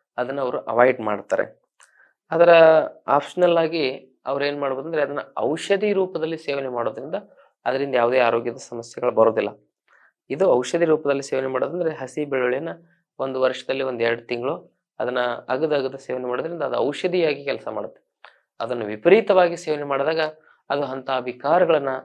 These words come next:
ಸೃಷ್ಟಿ ಮಾಡುತ್ತೆ ಅಂತಕ್ಕಂಥ ಮಾತನ್ನ ಹೇಳ್ತಾ ಇವತ್ತಿನ ಸಂಚಿಕೆಯನ್ನ ಮುಗಿಸ್ತಾ ಇದೀನಿ. ಇದನ್ನ, ಈ ಮನೆ ಮದ್ದುಗಳನ್ನ ತಾವು ಕಿಡ್ನಿ ಸಮಸ್ಯೆ ಇರ್ತಕ್ಕಂಥವ್ರು,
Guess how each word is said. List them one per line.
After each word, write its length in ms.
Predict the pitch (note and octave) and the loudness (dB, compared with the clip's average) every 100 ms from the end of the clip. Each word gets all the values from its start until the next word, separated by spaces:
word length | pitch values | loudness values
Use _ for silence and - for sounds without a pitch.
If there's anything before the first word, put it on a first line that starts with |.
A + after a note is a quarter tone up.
| - | -12
ಸೃಷ್ಟಿ 280 | B2+ B2+ C3+ | -14 -8 -4
ಮಾಡುತ್ತೆ 360 | B2 C#3 C#3+ B2+ | 0 0 -2 -6
ಅಂತಕ್ಕಂಥ 480 | B2 B2+ - A#2 A#2 A#2+ _ | -6 -12 -12 -6 -6 -6 _
ಮಾತನ್ನ 260 | A2 A2 A#2 | -8 -8 -6
ಹೇಳ್ತಾ 260 | F3 F3+ | -6 -2
ಇವತ್ತಿನ 340 | B2 A2 A2+ A2+ | -2 -4 -6 -10
ಸಂಚಿಕೆಯನ್ನ 540 | - G#2+ - - G#2+ - | -10 -14 -10 -8 -8 -8
ಮುಗಿಸ್ತಾ 340 | A2+ A2 - G2+ | -10 -10 -10 -10
ಇದೀನಿ. 260 | A2 _ _ _ _ _ _ _ _ C#3 | -10 _ _ _ _ _ _ _ _ -2
ಇದನ್ನ, 180 | D#3 D3+ D3+ - _ _ _ _ _ _ _ _ - | 2 2 0 -10 _ _ _ _ _ _ _ _ -6
ಈ 160 | C3+ C#3 | -2 0
ಮನೆ 200 | C3+ C#3+ | 2 2
ಮದ್ದುಗಳನ್ನ 500 | C#3+ C#3+ C#3+ C#3 D3 E3 - _ - | 2 2 2 2 0 -4 -8 _ -4
ತಾವು 400 | C3 C3+ C3 C3 | -2 0 -2 -6
ಕಿಡ್ನಿ 320 | - A2+ D3+ | -10 -2 -2
ಸಮಸ್ಯೆ 420 | D3+ C3 C3 - | -2 -6 -6 -4
ಇರ್ತಕ್ಕಂಥವ್ರು, 1000 | A#2 - B2 - A2+ A#2 B2 D3 C#3+ _ | -6 -6 -12 -10 -6 -2 0 -2 -6 _